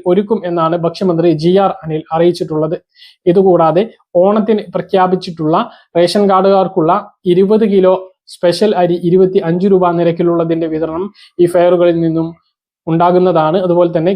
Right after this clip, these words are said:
കിറ്റുകൾ, ആയിരം രൂപയുടെ കിറ്റ്, അതുപോലെ തന്നെ അഞ്ഞൂറ് രൂപയുടെ കിറ്റ്, മുൻ-, ഇരുന്നൂറ്റി ഇരുപത്തിയഞ്ച് രൂപയുടെ കിറ്റ്, ഇതിന്റെ വിതരണവും ഇത്തരം ഫെയറുകളിൽ ഉണ്ടാകുന്നതാണ്. സപ്ലൈകോ സൂപ്പർ മാർക്കറ്റുകളിലും ഹൈപ്പർ മാർക്കറ്റുകളിലും എല്ലാം ഇത്തരം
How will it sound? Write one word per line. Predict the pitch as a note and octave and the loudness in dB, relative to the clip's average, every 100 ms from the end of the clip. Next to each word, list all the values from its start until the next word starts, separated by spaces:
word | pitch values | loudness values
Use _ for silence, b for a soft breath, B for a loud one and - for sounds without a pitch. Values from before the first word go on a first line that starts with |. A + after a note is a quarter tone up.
| G3 | -2
കിറ്റുകൾ, | G3+ - B3 E3+ G3 - B B B _ _ _ _ F3+ | -8 -4 -2 2 0 -2 B B B _ _ _ _ -2
ആയിരം | F3+ F#3+ G3+ | 2 2 2
രൂപയുടെ | G3 F#3+ F#3 F3+ | 2 2 2 0
കിറ്റ്, | E3+ C#3+ A3+ G3+ | -4 -4 -6 -4
അതുപോലെ | E3+ E3+ E3 | -2 -2 -2
തന്നെ | F#3 F3 | -4 -4
അഞ്ഞൂറ് | E3+ G3 G3+ | -2 0 2
രൂപയുടെ | G3 F#3 F3+ E3 | 2 2 2 -2
കിറ്റ്, | D3 F#3 A#3+ - _ _ _ - | -2 -2 -4 -8 _ _ _ -4
മുൻ-, | F3 G3 - | -2 -2 0
ഇരുന്നൂറ്റി | F3+ G3 G#3 G#3 F3 | 2 4 2 0 0
ഇരുപത്തിയഞ്ച് | G#3 A#3 A3+ F#3+ F#3 | 0 2 0 2 2
രൂപയുടെ | F3 F3+ E3+ | 2 2 2
കിറ്റ്, | E3 D3+ E3+ b b - | -2 -6 -8 b b -4
ഇതിന്റെ | G3 A#3 A#3+ F3+ | 0 2 0 0
വിതരണവും | F3+ F3+ E3+ D#3+ F#3+ F3 | 0 0 -2 -4 -4 -8
ഇത്തരം | F3 F3+ F3 | -4 -4 -2
ഫെയറുകളിൽ | F3 F3+ F3+ E3+ E3 F3 | 2 2 4 2 2 0
ഉണ്ടാകുന്നതാണ്. | E3+ F3 F3+ F3+ F3 D#3+ E3 A3 B _ | 0 0 2 2 0 0 -2 -6 B _
സപ്ലൈകോ | F3 - E3+ F3+ F3 | -6 -2 0 0 0
സൂപ്പർ | E3+ G3 F#3 | 0 0 2
മാർക്കറ്റുകളിലും | F3 F3+ E3+ E3+ E3+ F3+ | 0 0 0 0 0 -2
ഹൈപ്പർ | F3 F3 F3+ F#3 F3+ | 0 0 0 -2 0
മാർക്കറ്റുകളിലും | E3 F#3 F#3 F3+ F3+ E3+ E3 | 0 -2 0 2 2 2 2
എല്ലാം | F#3 D3+ - b b E3 | 0 -2 -8 b b -6
ഇത്തരം | E3+ F3 | 0 0